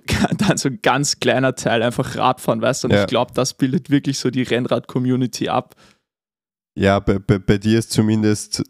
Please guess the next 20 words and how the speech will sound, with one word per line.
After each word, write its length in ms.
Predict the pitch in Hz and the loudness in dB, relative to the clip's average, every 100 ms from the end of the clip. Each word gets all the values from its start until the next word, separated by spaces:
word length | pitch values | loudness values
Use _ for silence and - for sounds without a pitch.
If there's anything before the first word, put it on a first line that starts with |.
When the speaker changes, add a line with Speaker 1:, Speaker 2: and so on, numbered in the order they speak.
| _ | _
Speaker 2:
du 120 | - | 0
musst 600 | 107 110 113 - - 98 - _ - | 2 2 0 -4 -10 -10 -10 _ 0
deine 500 | 98 101 101 101 - _ _ | 2 2 2 0 -4 _ _
L-Radtrikots 1120 | 104 107 110 - - 104 - 110 - 110 107 | 0 2 0 -2 0 0 0 -4 0 0 2
noch 180 | 107 - | 0 0
nicht 240 | 110 - | -2 0
in 120 | 104 107 | -2 -2
X 240 | 101 - | -2 0
L 120 | 98 | 0
umtauschen. 600 | 95 95 95 92 - 101 - - _ _ _ _ _ _ _ _ _ _ _ _ _ _ _ _ | -2 0 0 0 -2 -6 -8 -20 _ _ _ _ _ _ _ _ _ _ _ _ _ _ _ _
Speaker 1:
Bin 60 | 110 107 | 0 2
Speaker 2:
Das, 60 | |
Speaker 1:
Skinny 200 | - 117 | 2 2
Speaker 2:
das 80 | 123 | 2
ist, 260 | 120 127 - | 2 0 2
Speaker 1:
Legend. 100 | 120 | 2
Speaker 2:
das 60 | 117 | 2
ist 140 | 113 | 0
noch 180 | 117 107 | 2 0
dein, 240 | - 104 | 0 -4